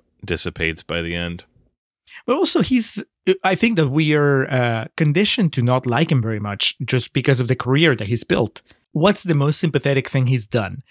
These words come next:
Speaker 2: I mean, he plays a drunk teacher in, uh, that movie that got him an Oscar nomination a couple of years ago. That might be, like, the closest he, he's been to not being a villain, because in Rogue One, he was working for the Empire. Doctor Strange, he was the,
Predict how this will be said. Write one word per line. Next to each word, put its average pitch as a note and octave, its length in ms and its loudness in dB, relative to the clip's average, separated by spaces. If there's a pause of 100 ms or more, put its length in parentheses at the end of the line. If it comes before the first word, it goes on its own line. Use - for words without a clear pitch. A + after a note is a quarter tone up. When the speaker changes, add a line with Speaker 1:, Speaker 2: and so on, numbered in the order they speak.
(100)
Speaker 2:
I - 40 -2
mean, B2 120 2
he C3+ 100 0
plays D#3 600 0 (560)
a B2+ 80 2
drunk D3 380 0
teacher C3+ 600 2
in, A#2 240 0
uh, G#2 480 -6 (180)
that B2+ 200 2
movie C3 200 4
that A2 100 -2
got A#2+ 140 -2
him A#2 80 0
an A2+ 60 -2
Oscar B2 300 0
nomination A2+ 500 -2
a - 20 -14
couple A#2+ 200 -4
of G#2+ 60 0
years B2+ 280 2
ago. A2+ 300 -10 (600)
That D#3+ 240 0
might D#3 180 2
be, C#3+ 180 0
like, B2+ 180 0
the A#2 80 -8
closest E3 460 0
he, C3+ 320 2
he's B2+ 240 0
been C3+ 200 2
to B2+ 100 0
not C#3 280 2
being C3+ 160 2
a A#2+ 60 2
villain, G#2+ 420 -2 (360)
because A#2+ 520 0 (260)
in B2 100 4
Rogue F3+ 240 2
One, E3 300 2
he E3+ 220 0
was C3+ 140 4
working C#3 200 4
for B2+ 120 2
the A#2+ 140 2
Empire. A#2 440 0 (160)
Doctor D3 240 2
Strange, E3+ 440 2
he C#3+ 100 2
was B2 220 2
the, A2+ 160 -2